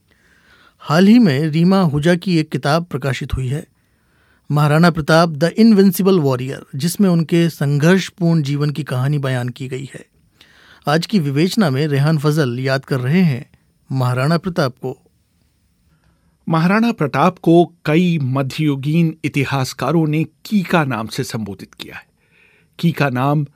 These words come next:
Speaker 2: राणा को भीलों से मिला था, जिनकी संगत में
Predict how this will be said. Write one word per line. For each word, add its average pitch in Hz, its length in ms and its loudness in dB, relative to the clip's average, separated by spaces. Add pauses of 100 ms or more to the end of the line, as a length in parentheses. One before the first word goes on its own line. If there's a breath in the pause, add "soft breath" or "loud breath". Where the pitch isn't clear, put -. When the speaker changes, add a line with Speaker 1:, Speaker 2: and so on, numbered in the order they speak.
(160)
Speaker 2:
राणा 135 320 0
को 143 200 -4
भीलों 147 440 2
से 110 160 -12
मिला 101 300 -14
था, - 100 -20 (680 loud breath)
जिनकी 196 240 2
संगत 185 440 0
में 180 200 -2